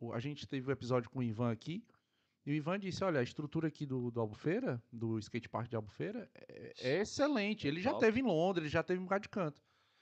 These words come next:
Speaker 1: Ele disse assim: Cara, não é muito difícil fazer essa estrutura, entendeu?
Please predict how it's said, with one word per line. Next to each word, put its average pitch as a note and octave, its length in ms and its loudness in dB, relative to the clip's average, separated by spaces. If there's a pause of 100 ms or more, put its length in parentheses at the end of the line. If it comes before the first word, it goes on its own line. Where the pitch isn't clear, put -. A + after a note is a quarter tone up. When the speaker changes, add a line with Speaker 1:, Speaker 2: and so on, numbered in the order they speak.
(160)
Speaker 1:
Ele F3+ 100 -2
disse G#3+ 180 -4
assim: A#3+ 80 -4
Cara, B3 280 0
não G#3+ 160 -4
é F4+ 40 -6
muito D4 600 -6
difícil C#3 560 -2
fazer C3+ 300 4
essa B2+ 180 0
estrutura, B2+ 520 -2
entendeu? A2+ 400 -2